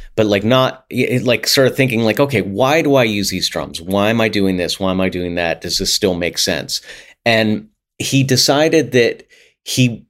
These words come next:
it was time for a new kit. He'd used the red, the Candy Apple Red Tama kit. It had been repainted and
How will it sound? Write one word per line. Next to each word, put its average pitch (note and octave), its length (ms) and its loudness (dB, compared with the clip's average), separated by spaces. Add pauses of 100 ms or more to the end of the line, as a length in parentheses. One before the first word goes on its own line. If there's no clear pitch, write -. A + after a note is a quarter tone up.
it C3 120 4
was B2 140 0
time F3+ 240 2
for F3 160 0
a D3 40 4
new B2+ 160 4
kit. F2+ 380 -2
He'd G#2+ 180 -4
used A2 260 0
the A2+ 100 2
red, G#2+ 460 2
the G2 80 0
Candy A2+ 340 0
Apple A2+ 240 0
Red G2 260 2
Tama F#2+ 320 0
kit. F2+ 300 0
It F2+ 120 0
had D#2 60 -12
been E2+ 220 -2
repainted G#2 960 0
and D#2+ 220 -8